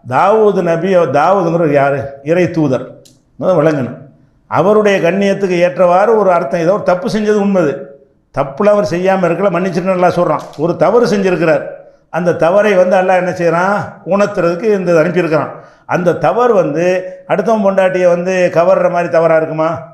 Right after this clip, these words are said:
அதை நபி நினைப்பாங்களா, நினைச்சு பார்ப்பாங்களா, செய்வாங்களா? அப்படியே இருந்தா கூட உனக்கு க-, கல்யாணம் பண்ண பொண்ணுண்டா சரி விட்டுருப்பான்னு அப்படி செய்யாம விட்டுட்டு அவனை கொல்லுவதற்காக வேண்டி மூணு தடவை முயற்சி பண்றாரு. மூணு தடவை என்ன செய்யறது, அவர் ஆள் அனுப்பி கொலை செய்யறதுக்கு போர்ல போய்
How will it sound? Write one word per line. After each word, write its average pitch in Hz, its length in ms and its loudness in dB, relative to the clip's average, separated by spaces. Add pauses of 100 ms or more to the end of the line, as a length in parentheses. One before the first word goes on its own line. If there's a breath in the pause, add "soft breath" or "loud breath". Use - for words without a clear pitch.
(580)
அதை 180 180 2
நபி 180 260 0
நினைப்பாங்களா, 175 580 0
நினைச்சு 180 180 -2
பார்ப்பாங்களா, 160 560 2
செய்வாங்களா? 160 580 0 (340 loud breath)
அப்படியே 180 320 -2
இருந்தா 196 300 0
கூட 202 240 0
உனக்கு 175 300 0
க-, 170 80 -2
கல்யாணம் 180 340 0
பண்ண 170 160 -4
பொண்ணுண்டா 165 380 -2
சரி 170 180 0
விட்டுருப்பான்னு 175 520 -2
அப்படி 147 220 -4
செய்யாம 160 280 0
விட்டுட்டு 147 680 -4
அவனை 170 240 0
கொல்லுவதற்காக 196 640 2
வேண்டி 185 160 0
மூணு 185 220 -2
தடவை 196 160 2
முயற்சி 180 240 -4
பண்றாரு. 156 380 2 (560)
மூணு 175 280 -2
தடவை 208 160 4
என்ன 190 160 0
செய்யறது, 175 720 0
அவர் 160 180 0
ஆள் 165 160 2
அனுப்பி 156 320 -4 (380)
கொலை 170 180 2
செய்யறதுக்கு 160 520 2
போர்ல 170 320 2
போய் 160 400 0